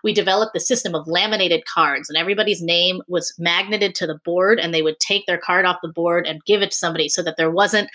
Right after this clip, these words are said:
lots of drama about, like, "What's your name? How do you spell it? Are you on the list?" So there were just interesting things that happened as a result of this. And so some of the customers were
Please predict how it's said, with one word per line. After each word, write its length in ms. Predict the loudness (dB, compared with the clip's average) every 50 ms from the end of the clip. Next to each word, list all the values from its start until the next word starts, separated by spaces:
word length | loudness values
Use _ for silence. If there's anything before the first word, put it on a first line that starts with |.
| -12 -10 -10 -10 -6 0 2
lots 220 | 2 2 2 0
of 100 | 0 0
drama 320 | 2 2 2 2 2 0 0
about, 160 | 0 -2 -4
like, 140 | -4 -10 -12 _
"What's 260 | 0 0 0 0 -2
your 100 | -2 0
name? 280 | 2 2 2 2 0 -2
How 260 | -2 0 0 0 2
do 80 | 2 0
you 80 | 0
spell 300 | -2 -2 0 0 2 4 4
it? 120 | 2 2 2
Are 100 | 2 2
you 180 | 2 4 4
on 120 | 4 2 2
the 80 | 2
list?" 400 | 0 0 0 -2 -2 -6 -10 -12 -14 -14 -14 -14 -14 -16 -20 _ _ _
So 160 | 0 2 4 4
there 140 | 4 4
were 180 | 4 4 2 0 -4 _ _
just 240 | -6 -4 -4 -4 -2 0
interesting 500 | 0 0 2 2 2 2 2 0 0 2
things 220 | 2 0 0 -2 -4
that 100 | -6 -6
happened 440 | -6 0 0 0 0 0 -4 -4
as 100 | -4 -4
a 60 | -4 -6
result 300 | -4 0 0 0 0 -2
of 100 | -4 -6
this. 220 | -8 -12 -12 -12
And 100 | -6 -4
so 120 | -2 -2
some 300 | -2 0 0 0 2 2
of 100 | 0 0
the 80 | 0 0
customers 600 | 0 0 -2 -2 -2 -6 -4 -4 -4 -4 -6 -8
were 400 | -6 -4 0 2 2 2 0 0